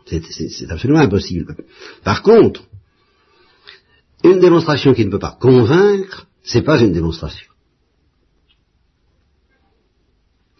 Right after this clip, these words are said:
Voilà pourquoi la plupart des gens sont convaincus,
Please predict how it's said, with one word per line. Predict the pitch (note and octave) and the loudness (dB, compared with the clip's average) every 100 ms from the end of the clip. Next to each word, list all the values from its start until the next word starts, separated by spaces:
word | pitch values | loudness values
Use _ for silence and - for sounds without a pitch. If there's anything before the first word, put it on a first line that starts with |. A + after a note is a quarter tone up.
| - _ _ _ - - - - _ | -20 _ _ _ -20 -20 -20 -20 _
Voilà | - F#2+ | -4 -2
pourquoi | E2+ E3 | -2 0
la | G#2 | 0
plupart | G2 F#2 F2 | -2 -2 -2
des | |
gens | F#2 | -2
sont | F#2 - | -4 -6
convaincus, | - D3 A#2+ G2+ G2+ F3+ A3 | 2 4 4 2 -2 -2 -4